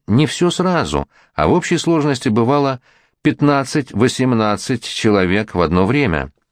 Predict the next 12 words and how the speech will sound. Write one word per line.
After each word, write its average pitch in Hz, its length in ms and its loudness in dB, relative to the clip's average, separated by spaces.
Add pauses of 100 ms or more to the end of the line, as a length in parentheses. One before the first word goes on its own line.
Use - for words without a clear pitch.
(1160)
В 78 120 0
девяностые 202 520 2
годы 139 400 0 (300)
стали 131 280 -2
доступными 110 680 2
сведения 98 560 0
о - 20 2
работе 82 380 0
разведки 82 540 0
в 73 100 -2
годы 82 280 0
войны 85 460 2